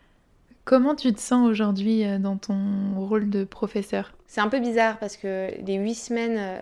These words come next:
Speaker 2: avant Noël, c'est huit semaines longues. Vraiment, surtout les deux dernières, j'étais fatiguée. Et, euh,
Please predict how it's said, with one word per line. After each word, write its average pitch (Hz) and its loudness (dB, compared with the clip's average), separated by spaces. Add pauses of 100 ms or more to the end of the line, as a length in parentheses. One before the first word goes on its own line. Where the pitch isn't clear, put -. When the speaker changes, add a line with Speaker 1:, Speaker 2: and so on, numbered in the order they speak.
Speaker 2:
avant 196 -6
Noël, 202 0
c'est 180 -6
huit 190 -10
semaines 202 -6
longues. 190 -2 (460)
Vraiment, 190 -6
surtout - -10
les 190 0
deux 180 0
dernières, 202 -2
j'étais 175 -10
fatiguée. 196 -6 (540)
Et, 180 -2
euh, 165 -2